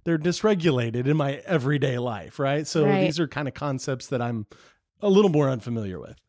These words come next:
Speaker 2: So I think, right, when you're regulating a toddler, you wouldn't go to that child, hopefully, and just start saying, "Why are you yelling about the green cup? I gave you the blue cup.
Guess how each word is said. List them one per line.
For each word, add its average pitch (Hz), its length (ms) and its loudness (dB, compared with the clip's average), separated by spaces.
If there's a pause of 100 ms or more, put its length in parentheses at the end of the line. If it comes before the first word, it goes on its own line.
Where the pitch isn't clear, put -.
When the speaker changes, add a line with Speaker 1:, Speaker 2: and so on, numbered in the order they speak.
(200)
Speaker 2:
So 262 300 2
I 311 240 2
think, 233 400 0 (100)
right, 208 340 2
when 233 200 4
you're 233 160 4
regulating 185 680 2
a 165 120 -2
toddler, - 600 -6 (360)
you 220 220 4
wouldn't 226 440 2 (320)
go 185 340 4
to 170 180 -2
that 156 420 -2 (580)
child, 143 440 -2 (140)
hopefully, - 680 0 (720)
and 196 180 2
just 190 180 0
start 180 240 0
saying, 160 340 0 (260)
"Why 571 340 6
are 494 140 4
you 480 220 4
yelling 339 520 6
about 302 240 4
the 415 80 4
green 349 300 6
cup? 403 420 4 (380)
I 214 100 2
gave 254 180 4
you 571 260 6
the 571 100 6
blue 254 240 4
cup. 240 340 4